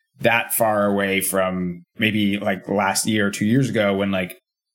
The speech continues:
everyone viewed any type of customer content as simply that thing you pull out to push people over the, the, the final line. And so I, I just want, first of all, I wanna r-,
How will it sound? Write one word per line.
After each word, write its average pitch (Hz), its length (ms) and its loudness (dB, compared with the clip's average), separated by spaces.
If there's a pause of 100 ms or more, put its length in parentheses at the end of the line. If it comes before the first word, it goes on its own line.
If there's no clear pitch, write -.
(200)
everyone 123 440 0
viewed 113 580 -2
any 139 300 2 (200)
type 123 220 0
of 110 140 -8
customer 104 400 -2
content 127 500 0 (720)
as 104 680 2
simply 107 1040 0
that 104 260 0
thing 117 180 2
you 104 160 0
pull 117 300 0
out 98 400 0
to 98 440 -2 (380)
push 131 380 0
people 107 360 -2
over 101 280 0
the, 92 320 0
the, 101 300 -2
the 98 40 -4
final 98 580 0 (220)
line. 85 480 -2 (140)
And 95 460 0 (340)
so 120 240 2
I, 85 160 -8 (280)
I 127 100 4
just 165 180 0
want, 147 180 2
first 175 160 0
of 131 60 2
all, 113 60 4
I 110 60 2
wanna 120 240 0
r-, 92 220 -10